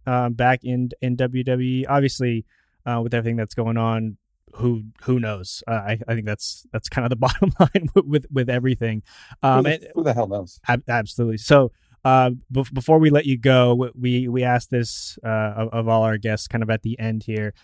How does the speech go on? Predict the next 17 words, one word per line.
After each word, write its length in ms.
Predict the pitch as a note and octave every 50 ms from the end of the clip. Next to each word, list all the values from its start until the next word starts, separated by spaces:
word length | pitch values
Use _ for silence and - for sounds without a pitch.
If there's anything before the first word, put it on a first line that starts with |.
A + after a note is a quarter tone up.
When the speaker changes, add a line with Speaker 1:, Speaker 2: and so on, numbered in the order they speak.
| _ - -
Speaker 1:
Our, 120 | C#3+ B2 -
our 160 | B2 C#3 D3
podcast 640 | - - C3+ C3 C3 C3 - C3 B2+ B2+ B2 - -
is 140 | A#2 A2 A2+
named 440 | B2 B2 A#2+ A#2 A2+ A2 G#2 - - _ _ _ _ _ _
in 120 | B2+ B2
honor 420 | A#2+ C#3+ E3 E3 C#3 G#2+ F#2+ G2 - _
of 140 | A#2 A2 G2+
The 80 | G2+ G2
Rock. 360 | G2 F#2+ F#2 G2 G2+ - _ _ _ _ _ _ _ -
Uh, 440 | A2+ G#2+ G#2 G2 F#2 F2+ F#2 G2
so 380 | G2+ - - - B2 B2 A#2+ A#2+
we, 160 | C3 C#3 C#3+ D#3
we 160 | C#3 C3+ C#3+
like 160 | D3 C#3+ C#3
to 80 | - C3+
leave 380 | B2 C3 C3 B2+ B2 A2+ A2+